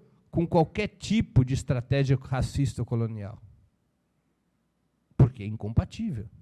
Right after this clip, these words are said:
Então, naturalmente, o sionismo se desloca pro campo imperialista.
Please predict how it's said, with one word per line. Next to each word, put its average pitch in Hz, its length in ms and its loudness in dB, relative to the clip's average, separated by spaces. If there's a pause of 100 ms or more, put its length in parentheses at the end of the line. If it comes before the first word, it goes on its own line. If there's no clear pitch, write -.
(1600)
Então, 190 260 0
naturalmente, 220 1200 2
o 165 40 -4
sionismo 180 560 0
se - 180 -8
desloca 180 800 -2 (560)
pro 131 140 2
campo 135 320 -2
imperialista. 110 680 -6